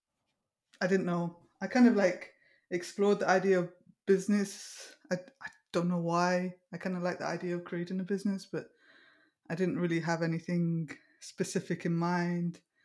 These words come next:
Um, but yeah, I,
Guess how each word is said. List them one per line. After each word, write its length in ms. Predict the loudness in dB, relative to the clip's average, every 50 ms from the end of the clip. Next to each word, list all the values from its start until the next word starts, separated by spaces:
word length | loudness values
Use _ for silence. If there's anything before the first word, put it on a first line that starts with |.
| _ _ _ _ _ _ _ _ -10 -8
Um, 640 | -6 -4 -4 -2 -2 -4 -4 -4 -6 -6 -8 -10 -14 _ _ _ _ _ _ _ _ _ _ _ _ _ _ _ _ _ _ -6
but 80 | -2
yeah, 380 | 2 4 6 6 6 4 4 2 2
I, 160 | 2 2